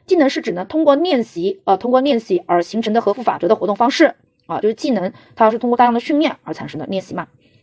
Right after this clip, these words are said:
特点是技能是通过学习或者是练习形成的，所以它不能够跟本能行为是不能够同，等同的啊，不同于本能行为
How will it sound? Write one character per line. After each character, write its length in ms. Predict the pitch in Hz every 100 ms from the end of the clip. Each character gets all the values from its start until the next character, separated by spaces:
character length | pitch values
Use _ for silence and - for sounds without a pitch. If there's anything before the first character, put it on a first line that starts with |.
| _ _ _
特 80 | 339
点 140 | 330 220
是 120 | 254
技 160 | 349
能 120 | 302 220
是 60 |
通 100 | 294
过 100 | 277
学 220 | - 185
习 180 | 233 180
或 140 | - 233
者 60 |
是 100 | 214
练 200 | 262 254
习 120 | -
形 180 | 180 170
成 140 | 170 160
的， 160 | - _
所 120 | 214
以 60 | 226
它 80 | 220
不 140 | 302
能 180 | 185 180
够 180 | 214 - _ _ _ _ _ -
跟 180 | 240
本 260 | 233 180 -
能 220 | 170 214 -
行 240 | - 165 180
为 120 | 180
是 140 | 185
不 140 | 180 196
能 100 | 160
够 100 | 185
同， 160 | - -
等 160 | - 165
同 140 | 160
的 180 | 160 175 - _
啊， 140 | 160
不 100 | 202
同 220 | 190 170 175
于 80 |
本 180 | 165 151
能 100 | 147
行 180 | 170 160
为 160 | 139